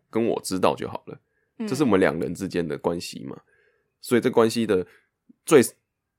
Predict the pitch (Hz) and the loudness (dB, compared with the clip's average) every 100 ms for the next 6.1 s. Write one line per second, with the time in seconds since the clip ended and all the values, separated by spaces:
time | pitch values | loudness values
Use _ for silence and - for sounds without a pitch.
0 | _ _ - 131 120 107 117 - 107 98 | _ _ 2 4 6 6 4 2 0 0
1 | 95 85 71 55 52 64 - 78 82 85 | -2 -4 -4 -8 -8 -12 -12 -10 -8 -8
2 | - 98 101 107 110 98 73 95 90 - | -4 -2 -2 0 0 0 -4 -4 -6 -8
3 | 92 104 120 98 - 107 143 98 113 104 | -4 0 0 0 2 6 6 6 4 2
4 | 87 - 90 90 85 - - - - - | 0 -4 -4 -4 -4 -8 -10 -14 -16 -16
5 | - 90 85 82 - - 117 117 95 80 | -10 -10 -10 -12 -12 -8 -4 -2 -2 -2